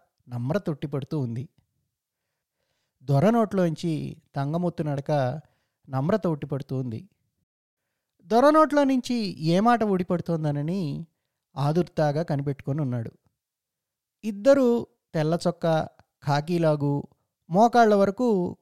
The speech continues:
ఖాకీ మేజోళ్ళు, పాదాలకి ఇనుప మేకులు కొట్టిన బూట్లు తొడుక్కున్నారు. ఎండకి నెత్తిమీద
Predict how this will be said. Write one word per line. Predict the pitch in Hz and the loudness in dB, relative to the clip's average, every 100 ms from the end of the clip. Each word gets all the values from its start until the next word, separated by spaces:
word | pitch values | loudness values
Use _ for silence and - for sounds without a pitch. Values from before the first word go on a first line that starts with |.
| - | -2
ఖాకీ | 165 165 196 | 0 0 0
మేజోళ్ళు, | 185 160 147 147 139 135 - _ _ _ _ _ - | 0 0 2 0 0 -2 -6 _ _ _ _ _ -2
పాదాలకి | 165 202 247 233 214 190 143 - | 2 6 4 4 -2 -4 -6 -2
ఇనుప | 160 208 | 0 0
మేకులు | 226 208 202 | 0 -2 -2
కొట్టిన | 175 165 170 | -2 -2 -2
బూట్లు | 160 131 147 - 143 135 - _ _ _ _ - | -2 -2 -4 -2 -2 -2 -6 _ _ _ _ -2
తొడుక్కున్నారు. | 180 147 147 127 120 156 - _ _ _ _ _ _ _ _ _ _ _ _ _ _ _ _ _ _ - | 0 0 -4 -8 -8 -10 -14 _ _ _ _ _ _ _ _ _ _ _ _ _ _ _ _ _ _ -6
ఎండకి | 147 147 214 220 160 151 - | -2 0 -2 -2 -4 -6 -6
నెత్తిమీద | 147 170 190 160 | -6 -4 -2 -2